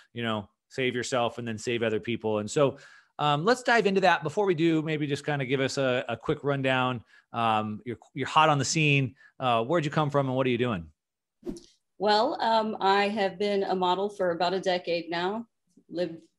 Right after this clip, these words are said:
Speaker 2: live in Hollywood, do production all the time, different, uh, roles in Hollywood. So, so, uh, that's been fun. But then the shutdowns came.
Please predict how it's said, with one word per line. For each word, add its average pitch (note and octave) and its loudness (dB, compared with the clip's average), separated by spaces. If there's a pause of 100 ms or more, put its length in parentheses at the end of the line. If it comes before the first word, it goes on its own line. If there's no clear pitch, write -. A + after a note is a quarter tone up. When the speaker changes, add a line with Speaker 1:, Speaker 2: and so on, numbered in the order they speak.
Speaker 2:
live F#3 -2
in G3 0
Hollywood, G3+ 2
do G3+ 0
production G3+ 0
all F#3 4
the G3 -6
time, G3 4
different, F#3 -4
uh, F3 0
roles F3+ 2
in F#3+ 0
Hollywood. F#3+ 0
So, F3 -8 (420)
so, G3 4
uh, G#3+ 4
that's C#4+ 4
been E4+ 0
fun. G#3+ 0
But G#3+ -4
then A3+ 0 (420)
the C4+ 6
shutdowns F#3+ 2
came. F#3+ -4